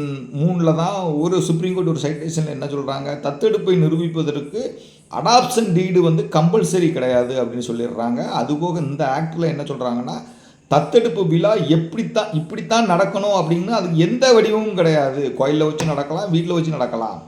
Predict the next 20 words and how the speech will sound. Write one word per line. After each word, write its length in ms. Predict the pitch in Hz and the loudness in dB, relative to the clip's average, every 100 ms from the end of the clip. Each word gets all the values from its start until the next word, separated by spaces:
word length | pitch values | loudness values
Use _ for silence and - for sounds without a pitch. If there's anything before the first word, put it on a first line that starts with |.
| - | -10
ஆனா 160 | 123 | -6
தத்தெடுப்பு 560 | 165 123 120 156 - 185 | -4 -4 2 2 4 0
விழா 240 | 151 180 | 2 2
நடக்கணும், 480 | 190 147 131 117 113 - - _ _ _ _ _ _ - | 2 0 -2 -2 -6 -10 -20 _ _ _ _ _ _ -2
அதுக்கு 320 | 151 165 160 | 2 4 4
இப்படி 280 | 156 - 233 | 2 0 0
தான் 240 | 240 247 | 4 6
நடக்கணுங்கிற 600 | 202 196 196 196 185 175 | 6 4 0 -4 0 2
மாதிரி 280 | 165 180 226 208 180 151 123 - - | 4 2 0 -2 0 0 -4 -12 -6
விஷயம் 380 | 143 165 165 139 | -2 0 0 0
எதையும் 400 | 123 147 156 113 | -4 -4 -4 -4
சொல்லல. 320 | 104 110 95 - - - - - | -6 -6 -6 -10 -18 -20 -20 -18
அதே 220 | - 147 190 | -6 -2 -2
நேரத்துல 320 | 185 165 160 | -2 0 0
செக்ஷன் 360 | 147 - 127 | -2 -4 -4
பதினாறு 460 | - 123 185 208 196 | -2 -2 2 4 4
மூலமா 440 | 170 170 165 165 | 4 4 4 2
என்ன 180 | 131 143 | 2 -2
சொல்றாங்க 500 | 147 127 123 131 127 | -2 -2 -2 -2 -2
அப்படின்னா, 420 | 131 110 113 95 | -2 -2 -4 -6